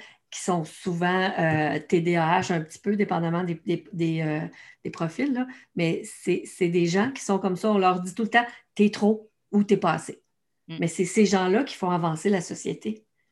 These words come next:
Speaker 1: C'est eux qui brassent les concepts, c'est eux qui bougent les principes, qui remettent en question certaines affaires, puis qui,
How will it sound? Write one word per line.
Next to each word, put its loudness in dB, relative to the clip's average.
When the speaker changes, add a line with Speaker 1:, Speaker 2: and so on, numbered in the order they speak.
Speaker 1:
C'est 4
eux 6
qui -4
brassent 2
les -2
concepts, -2
c'est 2
eux 0
qui -8
bougent 2
les -2
principes, 0
qui 6
remettent 4
en 2
question 0
certaines -4
affaires, 0
puis -6
qui, -16